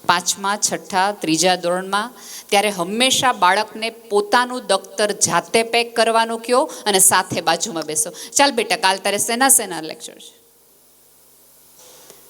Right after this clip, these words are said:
હવે આમાં કેવું થાય કે પછી ધારો કે આજ તમે નક્કી કરો કે રોજ આપણે નેહલબેને કીધું છે ને, એટલે બાળક દફતર પેક કરાવડાવે, એની પાસે જ કરાવડાવે, આપણે બાજુમાં બેસવાનું. હવે આપણે અનુપમા સ્ક્રીન ઉપર જોતે ને બાળકને, "ભણ,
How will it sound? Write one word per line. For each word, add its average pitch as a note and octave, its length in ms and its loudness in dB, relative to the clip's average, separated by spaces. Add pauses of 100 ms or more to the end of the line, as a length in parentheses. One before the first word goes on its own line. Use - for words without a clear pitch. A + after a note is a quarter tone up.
(880)
હવે G3 140 4
આમાં A3+ 200 0
કેવું A#3+ 220 -4
થાય A#3 160 -2
કે - 100 -12
પછી F3+ 200 -2
ધારો F#3 200 0
કે F#3+ 420 0 (240)
આજ - 160 -2
તમે F#3 160 2
નક્કી F#3+ 280 -2
કરો E3+ 240 0
કે E3 120 -4
રોજ F3+ 280 0
આપણે D#3 220 -4
નેહલબેને E3 520 0
કીધું F3+ 320 -4
છે F3 160 -6
ને, D3 180 -14 (340)
એટલે D3+ 180 -2
બાળક D#3 280 2
દફતર E3 380 -6
પેક E3 260 -4
કરાવડાવે, D#3+ 440 0
એની F3+ 120 -2
પાસે E3+ 280 -2
જ D#3 100 -10
કરાવડાવે, D#3 380 -2
આપણે D#3+ 180 -2
બાજુમાં D#3+ 380 0
બેસવાનું. D#3+ 380 -2 (200)
હવે F#3+ 120 2
આપણે F#3+ 360 2
અનુપમા A#3+ 480 0
સ્ક્રીન G#3+ 320 -2
ઉપર G3 160 0
જોતે F#3+ 240 -2
ને F3+ 60 -4
બાળકને, F#3 300 0
"ભણ, G#3 240 -2